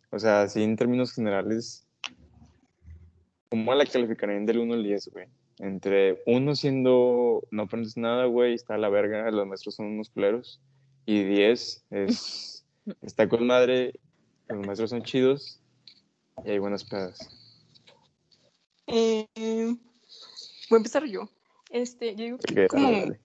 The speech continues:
Speaker 3: un ocho. O sea, hay maestros chidos, hay maestros que, pues, o sea, no explican tan chido, pero también siento que medicina es mucho de, o sea, lo que tú estudias, de lo que tú vas aprendiendo como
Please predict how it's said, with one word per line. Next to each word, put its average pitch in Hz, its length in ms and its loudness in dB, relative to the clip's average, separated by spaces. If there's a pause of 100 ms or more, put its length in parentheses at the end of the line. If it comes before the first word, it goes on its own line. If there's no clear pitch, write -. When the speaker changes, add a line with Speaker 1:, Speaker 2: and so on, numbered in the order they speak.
Speaker 3:
un 240 220 2
ocho. 202 520 -2
O 233 100 2
sea, 226 420 4
hay 226 120 2
maestros 262 460 -6
chidos, 262 540 -6
hay 208 120 -6
maestros 226 480 -14
que, 190 260 -2
pues, 202 240 -6
o 196 100 -10
sea, 196 120 -2
no 196 100 -4
explican 214 440 -8
tan 214 180 -4
chido, 220 340 -6 (520)
pero 233 180 8
también 220 220 0
siento 220 180 -6
que 285 80 -10
medicina 240 340 -4
es 214 80 -8
mucho 226 320 -6
de, 247 300 -4 (220)
o 202 100 -6
sea, 214 140 -6
lo 190 140 -6
que 185 120 -14
tú 185 300 -6
estudias, 202 840 -4
de 202 140 0
lo 190 160 -8
que - 60 -20
tú 175 100 -10
vas 175 160 -6
aprendiendo 202 380 -4
como 196 360 -6